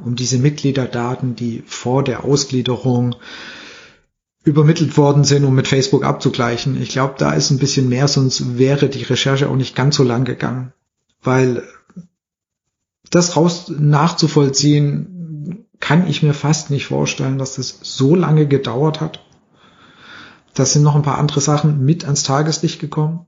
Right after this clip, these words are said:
und die sind für die Mitgliederversammlung, für die nächste eminent wichtig, dass die auf dem Tisch liegen.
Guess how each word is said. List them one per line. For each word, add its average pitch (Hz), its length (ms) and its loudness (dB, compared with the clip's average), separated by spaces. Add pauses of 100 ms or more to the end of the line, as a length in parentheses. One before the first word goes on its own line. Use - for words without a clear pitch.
und 139 240 0 (120)
die 170 140 4
sind 156 480 0 (240)
für - 340 0
die 175 100 0
Mitgliederversammlung, 156 960 0
für 151 140 -6
die 131 120 2
nächste 135 540 -2
eminent 135 480 2
wichtig, 143 300 -2
dass - 180 -4
die 135 120 -4
auf 123 120 -4
dem 127 140 -2
Tisch - 260 -4
liegen. 127 300 -8